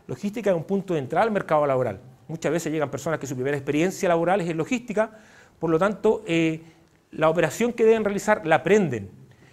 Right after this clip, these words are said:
pero son estas competencias conductuales las que son muy difíciles de encontrar y que también son un desafío para el sistema escolar. O sea, en el fondo suplir las carencias de las familias, que sean responsables, que se comprometan con su trabajo, que puedan relacionarse de buena forma.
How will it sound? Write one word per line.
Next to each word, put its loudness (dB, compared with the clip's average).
pero -2
son -4
estas -2
competencias -2
conductuales 0
las -6
que -8
son -2
muy 0
difíciles 0
de 0
encontrar -2
y -12
que -2
también -2
son -2
un -2
desafío 0
para 0
el -4
sistema -2
escolar. 0
O -16
sea, -2
en 0
el -4
fondo 0
suplir -2
las 2
carencias 0
de 0
las -2
familias, -4
que -10
sean -2
responsables, 0
que -8
se -6
comprometan -2
con -8
su -12
trabajo, 2
que -4
puedan -2
relacionarse -2
de 2
buena -4
forma. 0